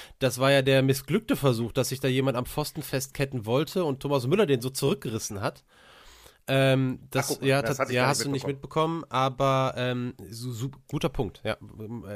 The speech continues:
Speaker 1: Ich wollte dich aber jetzt nicht
Speaker 2: Ne.
Speaker 1: unterbrechen, ja, aber, hm.
Speaker 2: Nein, nein, ich wollte es, ich wollte jetzt einfach nur mal gerade so, also es gibt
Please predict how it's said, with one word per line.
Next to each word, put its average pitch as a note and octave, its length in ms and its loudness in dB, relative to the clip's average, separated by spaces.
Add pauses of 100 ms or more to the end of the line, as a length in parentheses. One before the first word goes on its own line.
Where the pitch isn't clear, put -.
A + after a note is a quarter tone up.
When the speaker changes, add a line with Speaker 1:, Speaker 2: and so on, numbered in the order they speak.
Speaker 1:
Ich - 140 -8
wollte C3+ 140 0
dich C3+ 40 -4
aber A#2 80 0
jetzt A#2 140 -2
nicht A#2 100 -4
Speaker 2:
Ne. B2+ 80 -2
Speaker 1:
unterbrechen, G#2 320 -4
ja, F#2+ 140 -8
aber, - 260 -12
hm. A#2 180 -10 (200)
Speaker 2:
Nein, F#3+ 140 8
nein, F#3 140 8
ich - 120 -2
wollte G3 180 6
es, - 140 -10
ich E3 200 -8
wollte E3+ 200 2
jetzt D#3+ 80 -2
einfach D#3+ 160 -4
nur D3 80 -4
mal D3 80 2
gerade C#3 220 0
so, D3 180 -6
also D3 280 -4
es - 140 -14
gibt - 240 -8